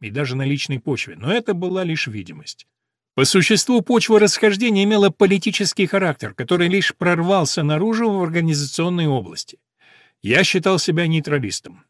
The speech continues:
но нет никакого сомнения, что в тот период я не отдавал себе полного отчёта в том, какой напряжённой и повелительный централизм понадобится революционной партии, чтобы повести в бой миллионные массы против старого общества.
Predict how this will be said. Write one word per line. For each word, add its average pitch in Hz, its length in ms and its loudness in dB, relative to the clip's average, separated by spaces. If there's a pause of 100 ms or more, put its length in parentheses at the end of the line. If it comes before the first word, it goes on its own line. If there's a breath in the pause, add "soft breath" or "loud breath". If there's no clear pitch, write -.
(120)
но 139 180 0
нет 180 300 -2
никакого 151 460 -4
сомнения, 147 420 -4
что - 160 -8
в 107 60 -10
тот 147 240 -4
период 190 400 -4
я 170 120 -2
не 170 120 -2
отдавал 156 400 -2
себе 139 240 -4
полного 139 400 -2
отчёта 117 320 -6
в - 80 -12
том, 175 240 0 (260 loud breath)
какой 180 240 2
напряжённой 170 720 0
и 139 40 0
повелительный 143 640 -2
централизм 135 720 -2
понадобится 151 600 -2
революционной 131 500 -2
партии, 175 400 -2
чтобы 160 320 0
повести 160 560 -2
в 151 80 -4
бой 180 220 4
миллионные 175 640 0
массы 165 540 0 (220 loud breath)
против 175 360 0
старого 156 340 -2
общества. - 600 -6